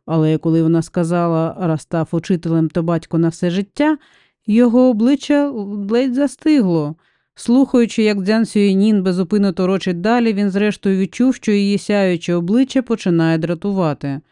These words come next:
«Надалі я навчатимуся ще старанніше, щоб у майбутньому добре віддячити вам за турботу». Стримуючи бажання облити її чаєм, Сівей ледь усміхнувся.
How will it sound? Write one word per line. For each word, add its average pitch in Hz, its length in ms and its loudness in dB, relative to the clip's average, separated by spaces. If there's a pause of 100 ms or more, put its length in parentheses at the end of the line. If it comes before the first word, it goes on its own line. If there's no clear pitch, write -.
(1600)
«Надалі 226 460 2
я 226 120 2
навчатимуся 226 760 0
ще 269 280 0
старанніше, 180 680 0
щоб 175 220 -4
у 180 80 2
майбутньому 214 680 0
добре 233 360 2
віддячити 208 640 -2
вам 196 260 0
за 196 100 -2
турботу». 190 760 -2 (640)
Стримуючи 151 720 -2
бажання 156 540 0
облити 160 400 -2
її 156 320 -2
чаєм, 254 440 0
Сівей 233 380 0
ледь 214 260 -2
усміхнувся. 151 840 -4